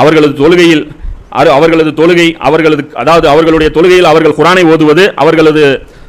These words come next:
கழுத்தெலும்புகளை தாண்டி செல்லாது, அவங்களுடைய ஓதுதல் அந்த உள்ளத்துல, அதாவது தொண்டைக்குழியை தாண்டி இறங்காது" அப்படிங்கிறாங்க. "வேட்டை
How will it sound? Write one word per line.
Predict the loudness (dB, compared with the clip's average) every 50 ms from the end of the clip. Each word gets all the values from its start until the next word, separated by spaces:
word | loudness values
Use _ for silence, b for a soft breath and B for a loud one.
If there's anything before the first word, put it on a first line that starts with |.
| B B 0
கழுத்தெலும்புகளை | 0 0 2 0 0 0 2 2 0 0 0 0
தாண்டி | 0 0 0
செல்லாது, | 0 0 0 0 0
அவங்களுடைய | 0 0 0 2 2 2 2
ஓதுதல் | 2 2 2 0 2 2 0 0 -2 -6 -16 -20 _ _ -16 -10
அந்த | -6 -4 -4
உள்ளத்துல, | -2 -2 -2 -2 -2 -2 -2 0 0
அதாவது | 0 -2 -2 -2 -4
தொண்டைக்குழியை | -4 -2 -2 -4 -2 -2 -2 0 0 0
தாண்டி | -2 0 0 0 0
இறங்காது" | 0 2 0 0 2 0 0
அப்படிங்கிறாங்க. | 0 -2 -4 -4 -4 -6 -8 B B B B B B -2
"வேட்டை | -2 0 0 -2